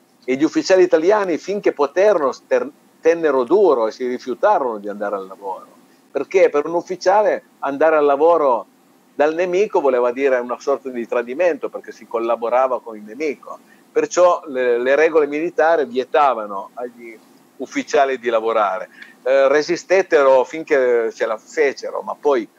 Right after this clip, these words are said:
anche loro furono costretti e andarono, eh, al lavoro coatto, anche se era un lavoro, Forma andò, fa-, fa-, faceva il giardiniere, insomma, un altro trattamento.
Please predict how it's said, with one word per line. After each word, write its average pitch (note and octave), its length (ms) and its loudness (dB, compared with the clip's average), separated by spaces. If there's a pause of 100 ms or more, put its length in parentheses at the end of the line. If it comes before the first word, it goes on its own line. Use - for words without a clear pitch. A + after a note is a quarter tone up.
(100)
anche B2+ 280 -4
loro C3+ 200 4
furono A2+ 340 -6
costretti A#2 760 -4 (280)
e A2+ 340 -6
andarono, A2 800 -4 (340)
eh, A2+ 40 -14 (200)
al G#2+ 100 -6
lavoro G#2+ 340 -2
coatto, A#2+ 640 -2 (400)
anche B2+ 340 -6
se A#2+ 200 0
era C3+ 160 4
un A2+ 120 -6
lavoro, G2+ 560 -4 (420)
Forma A#2+ 420 -2
andò, A2 320 0
fa-, A2+ 180 -10
fa-, - 160 -18 (160)
faceva G#2 380 -8
il F#2+ 60 -12
giardiniere, G2+ 840 -4
insomma, G2+ 540 -8 (880)
un E3 180 -4
altro D3 300 0
trattamento. G#2+ 800 -8